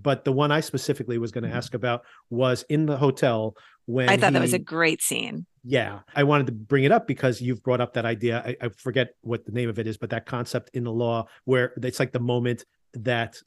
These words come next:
Speaker 1: things could have changed. And of course, he,
Speaker 2: Mm-hmm.
Speaker 1: being a lawyer, is talking about how all the time he spent in prison and what he had was a lot of time to think about all these alternate scenarios, which I can
Speaker 2: Mm-hmm.
Speaker 1: empathize with. I've done that myself. Of course, I think we all have. And he talks about, "If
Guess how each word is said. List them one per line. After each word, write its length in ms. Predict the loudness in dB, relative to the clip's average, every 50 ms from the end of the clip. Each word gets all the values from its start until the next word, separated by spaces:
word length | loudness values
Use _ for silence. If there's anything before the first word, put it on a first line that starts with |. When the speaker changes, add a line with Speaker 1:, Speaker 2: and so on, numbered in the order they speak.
| _ _
Speaker 1:
things 220 | -2 0 0 -2
could 160 | -4 -4 -4 -4
have 160 | -6 -8 _
changed. 540 | -4 -2 -2 -2 -2 -6 -12 -14 -18 -20 _ _ _ _ _ _ _ _
And 100 | 4 4
of 80 | 6 6
course, 220 | 6 6 6 6
he, 220 | 6 6 6 4 4
Speaker 2:
Mm-hmm. 60 | 0 -2 _
Speaker 1:
being 200 | 4 4 4 4
a 60 | 4
lawyer, 540 | 6 6 6 6 8 8 6 6 4 2 -2 _
is 140 | -10 -6 0
talking 240 | 0 0 0 0 -2
about 180 | -4 -4 -4
how 120 | -4 -8 -8 -4
all 100 | -4 -4
the 80 | -4 -4
time 220 | -4 -4 -2 -2
he 60 | -2
spent 280 | -4 -4 -6 -8 -6 -6
in 80 | -8 -4
prison 440 | 0 0 2 2 2 0 0 -2 -4 -10 -18 -20 -20 _ -4
and 120 | -4 0 2
what 120 | 2 2
he 60 | 2 2
had 180 | 0 0 0
was 140 | -2 -4 -4
a 20 |
lot 160 | -2 0 0 0
of 60 | -2
time 340 | -2 0 2 2 2 2 2
to 100 | 0 -2
think 200 | -2 -4 -4 -2
about 180 | -2 -2 -4 -2
all 360 | -2 0 2 4 4 4 4 2
these 200 | 2 0 -2 -2
alternate 400 | -2 -4 -2 -2 -4 -6 -6 -6
scenarios, 480 | -6 -4 -4 -2 -2 -2 -2 -2 -2
which 120 | -4 -4 -4 -6
I 160 | -4 -2 0
can 220 | 2 2 2 2
Speaker 2:
Mm-hmm. 600 | 2 2 2 4 4 4 4 4 4 2 2 2
Speaker 1:
empathize 460 | 0 2 2 2 2 4 2 2 2 0
with. 140 | -2 0
I've 200 | 0 0 0 -2 -2
done 160 | -2 -2 -2
that 120 | -2 -4 -6
myself. 360 | -8 -10 -6 -6 -6 -6 -6
Of 100 | -10 -8
course, 180 | -8 -8 -8 -8
I 60 | -12
think 140 | -12 -12 -10
we 100 | -8 -8
all 140 | -6 -6
have. 260 | -8 -8 -10 -12 -14 -16 _ _ _ _ -20 _ _ _
And 140 | 0 2 4
he 140 | 4 2 4
talks 260 | 4 2 2 2 -2
about, 320 | 0 2 2 2 2 0 -4
"If 100 | -10 -12